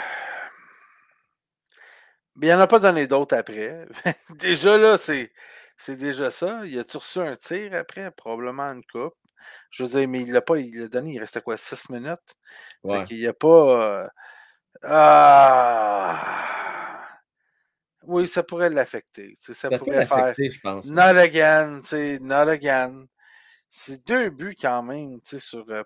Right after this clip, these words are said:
Speaker 1: pas tant de tirs que ça, là. Il a pas reçu vingt tirs, lui-là, là.
Speaker 2: Je pense que c'est sur une
Speaker 1: Euh,
Speaker 2: douzaine de tirs maximum, je pense.
Speaker 1: c'est
Speaker 2: Ouais.
Speaker 1: c'est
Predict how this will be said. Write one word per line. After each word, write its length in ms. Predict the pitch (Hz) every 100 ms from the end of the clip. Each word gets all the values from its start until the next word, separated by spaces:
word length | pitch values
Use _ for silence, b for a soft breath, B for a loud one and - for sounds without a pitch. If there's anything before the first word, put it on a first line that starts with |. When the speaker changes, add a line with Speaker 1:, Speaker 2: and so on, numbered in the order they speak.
| _
Speaker 1:
pas 120 | 196
tant 240 | - 143
de 60 | 123
tirs 280 | - 147 143 -
que 120 | 117
ça, 220 | - 180
là. 120 | 147
Il 100 | 123
a 60 | 117
pas 80 | 127
reçu 220 | - 160
vingt 200 | 147 123
tirs, 260 | - 151 139
lui-là, 340 | 120 120 131
là. 220 | 120 117 _ _ -
Speaker 2:
Je 120 | -
pense 240 | 151 202
que 60 | 143
c'est 80 | -
sur 140 | 131
une 100 | 117
Speaker 1:
Euh, 140 | 113 120
Speaker 2:
douzaine 320 | 107 123 117
de 80 | 101
tirs 240 | - 113
maximum, 500 | 101 - - 90 87
je 60 | -
pense. 100 | -
Speaker 1:
c'est 680 | 135 131 131 127 123 117 - -
Speaker 2:
Ouais. 140 | 92 B B B B B B B
Speaker 1:
c'est 1500 | - - - - - - - - - - - - - - B